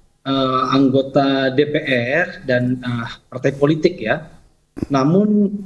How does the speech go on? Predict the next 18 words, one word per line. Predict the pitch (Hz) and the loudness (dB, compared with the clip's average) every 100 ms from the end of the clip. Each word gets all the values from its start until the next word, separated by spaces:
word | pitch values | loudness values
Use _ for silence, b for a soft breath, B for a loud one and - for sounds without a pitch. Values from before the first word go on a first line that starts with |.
| - - | -16 -18
sebetulnya, | - 160 165 170 143 127 151 196 208 208 - - _ _ _ _ - | -4 0 2 0 0 0 0 0 0 -4 -12 -20 _ _ _ _ 0
<clears throat> | |
eh, | 403 208 143 143 143 143 143 143 135 - - - | 0 0 -8 -12 -12 -12 -8 -6 -6 -8 -14 -4
tujuannya, | 165 160 170 147 147 202 220 214 214 - - - - _ _ _ | 0 4 2 2 0 0 0 -2 -4 -12 -20 -20 -20 _ _ _
eh, | 143 143 147 151 | -8 -4 0 2
yang | 160 156 | 2 0
harus | 170 170 175 - - | -2 0 0 -2 -2
menjadi | 175 170 160 160 165 - | 2 2 2 0 -2 -6
perhatian | - 160 175 165 | -4 0 0 0
kita | 165 165 | -2 -4
bersama | 160 160 175 175 139 117 120 - _ 123 | -6 -4 -2 -2 -2 -6 -8 -14 _ -12
ya, | - - - _ _ | -12 -18 -20 _ _
bahwa | 131 131 143 | 0 2 2
hak | 143 170 160 | 0 -2 0
angket | 160 156 190 190 165 | 0 2 0 0 -4
tujuannya | 131 135 151 170 | 0 0 0 -6
untuk | 139 - - | -8 -10 -6
melakukan | 131 123 127 - 135 135 131 127 | -2 -2 -4 -12 -6 -4 -2 -4